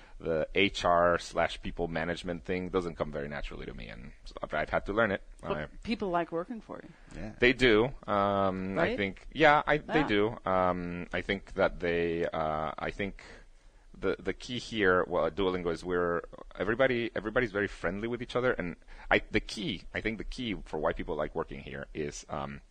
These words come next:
Speaker 1: we're very selective about hiring, and we do not hire people who are not nice. That's really key. And we've had, we've had to, we've interviewed
Speaker 2: Yeah.
Speaker 1: people who were clearly, you know, top of their class at a
Speaker 2: Right.
Speaker 3: But they
Speaker 1: top
Speaker 3: weren't
Speaker 1: university,
Speaker 3: nice,
Speaker 1: et cetera, but
Speaker 3: right?
Speaker 1: they were not very nice, and we, we definitely, we turned down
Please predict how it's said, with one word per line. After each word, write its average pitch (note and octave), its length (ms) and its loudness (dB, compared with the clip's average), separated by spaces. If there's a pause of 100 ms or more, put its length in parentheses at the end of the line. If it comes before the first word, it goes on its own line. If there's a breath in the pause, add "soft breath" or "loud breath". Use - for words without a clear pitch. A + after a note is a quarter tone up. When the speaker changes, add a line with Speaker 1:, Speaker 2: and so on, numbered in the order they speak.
(280 soft breath)
Speaker 1:
we're E2 100 -8
very F#2+ 480 6
selective D#2+ 540 -4
about D2 220 -4
hiring, E2 520 -2
and D2+ 160 -8
we D#2+ 100 -8
do D#2 140 -10
not D#2 360 -4
hire D2 520 -4
people C#2+ 240 -10
who C#2 120 -12
are C2+ 40 -12
not C2 220 -12
nice. - 320 -14 (560 soft breath)
That's F#2+ 160 2
really F2 260 -2
key. D2 160 -6
And E2 100 -2
we've F#2+ 180 0
had, G#2+ 260 6
we've C3 180 0
had C#3+ 200 2
to, - 160 -6
we've A#2+ 300 0
interviewed B2+ 420 2
Speaker 2:
Yeah. - 20 -4
Speaker 1:
people F#2+ 320 -2
who F2 60 -6
were F2 80 0
clearly, A2+ 720 2
you E2+ 120 -2
know, C#2+ 260 -6
top C#3+ 220 -2
of G#2+ 80 -2
their F2+ 100 0
class A2 640 4
at - 80 -2
a - 20 4
Speaker 2:
Right. F3+ 320 4
Speaker 3:
But - 120 -8
they A2 40 4
Speaker 1:
top A2+ 100 6
Speaker 3:
weren't B2+ 160 6
Speaker 1:
university, G#2 440 6
Speaker 3:
nice, F2+ 100 4
Speaker 1:
et - 20 -6
cetera, G#2 260 8
but F#2+ 140 6
Speaker 3:
right? C#3+ 120 4 (300 loud breath)
Speaker 1:
they A2+ 100 8
were B2 120 8
not B2+ 120 8
very A2+ 160 8
nice, A2 300 4
and F#2+ 160 0
we, G2 180 2
we A#2 240 2
definitely, F#2 720 0
we A2 100 -2
turned F3 320 2
down A#2 320 4